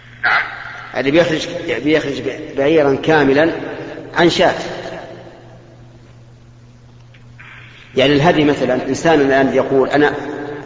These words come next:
Speaker 2: أريد أن أسوق هديا، فهل الأفضل أن أشتري بعيرا أو أن أشتري بقرة أو أن أشتري شاة؟" نقول: "البعير أفضل، وأما إذا أردت سبع بعير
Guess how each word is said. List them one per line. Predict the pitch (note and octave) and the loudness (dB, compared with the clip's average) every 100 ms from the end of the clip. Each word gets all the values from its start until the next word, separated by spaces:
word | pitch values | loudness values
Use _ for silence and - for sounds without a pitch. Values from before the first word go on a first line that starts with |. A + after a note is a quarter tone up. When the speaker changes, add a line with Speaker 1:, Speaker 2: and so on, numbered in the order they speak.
| - - - - - - - - - | -16 -18 -18 -20 -20 -20 -20 -16 0
Speaker 2:
أريد | C3 D#3 D3 | 4 4 4
أن | C3 | 4
أسوق | C#3 - D3 | 2 0 0
هديا، | C3 C#3 D#3+ C#3 A2 - - - - - - - - | 0 2 4 2 0 -4 -10 -12 -14 -16 -16 -18 -4
فهل | D#3 F3+ F3 | 2 4 4
الأفضل | D#3+ E3 - B2+ G#2 - | 4 2 2 0 0 -2
أن | C3+ | 0
أشتري | E3 - E3 D3+ | 0 2 2 4
بعيرا | C3 C#3 E3 D#3 B2+ - - - - - - - - - - D3 | 4 6 6 4 2 -2 -8 -8 -10 -12 -14 -16 -18 -18 -2 4
أو | E3+ | 6
أن | C#3+ D3+ D3 | 6 4 4
أشتري | C#3 - D3+ C#3+ B2+ | 2 0 2 4 4
بقرة | C#3 C#3 D3+ E3 - - - D3 | 2 4 4 4 0 -6 -2 2
أو | D3+ | 4
أن | C#3 | 4
أشتري | D3+ - C#3+ E3 F3 F3+ - - - - - - - - | 2 2 2 4 2 2 -4 -10 -10 -12 -14 -16 -14 -6
شاة؟" | D#3 C#3 - - - - - - - - - - - - - - - | 0 2 0 -12 -14 -14 -14 -16 -18 -20 -20 -20 -18 -18 -18 -14 -4
نقول: | C3+ E3 | 0 4
"البعير | D#3 E3+ F3+ | 6 6 6
أفضل، | F3+ B2+ C3 - - - - - - - - - - - - - | 4 2 2 0 -8 -10 -14 -16 -18 -20 -20 -20 -20 -20 -20 -2
وأما | B2+ D3+ E3 | 4 4 6
إذا | D#3+ D3+ C#3+ | 4 6 6
أردت | D3+ D#3 | 6 4
سبع | - - F#3 E3+ | 2 2 6 6
بعير | D3 D3 E3+ F#3 G3 | 6 6 6 6 4